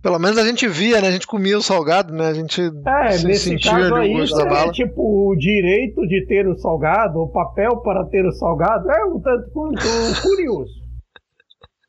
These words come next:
Speaker 1: Eu vou confessar que eu, eu gastava muito em flipper, viu? É, fliperama, arcade,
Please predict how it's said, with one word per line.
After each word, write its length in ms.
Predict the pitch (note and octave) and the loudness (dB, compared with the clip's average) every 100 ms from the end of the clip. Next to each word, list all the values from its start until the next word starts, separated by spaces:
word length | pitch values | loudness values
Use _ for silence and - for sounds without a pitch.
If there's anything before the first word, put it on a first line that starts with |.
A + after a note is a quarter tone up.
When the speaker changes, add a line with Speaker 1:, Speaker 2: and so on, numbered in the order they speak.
| - - - - | -12 -10 -8 0
Speaker 1:
Eu 120 | F#3+ | 0
vou 120 | G#3 | 2
confessar 420 | G#3+ G#3+ G3 G3+ | 0 0 0 0
que 80 | G3 | 0
eu, 60 | G3+ | 0
eu 280 | G3+ F#3+ F#3 | 2 2 2
gastava 380 | F#3 G3 F#3+ | 2 2 2
muito 280 | E3+ F3+ F3+ | 0 -4 -4
em 280 | G3+ G#3 G3 | -4 -2 -4
flipper, 420 | - F3 D#3 D3+ | -2 0 0 0
viu? 280 | D3 F3+ G3+ | -2 -4 -4
É, 160 | D3 C3+ | -4 -4
fliperama, 600 | - D#3+ E3 D3+ D3+ D3+ | -4 -2 0 0 0 -2
arcade, 580 | A#2+ - D#3 D#3 D3 | -4 -2 0 0 -2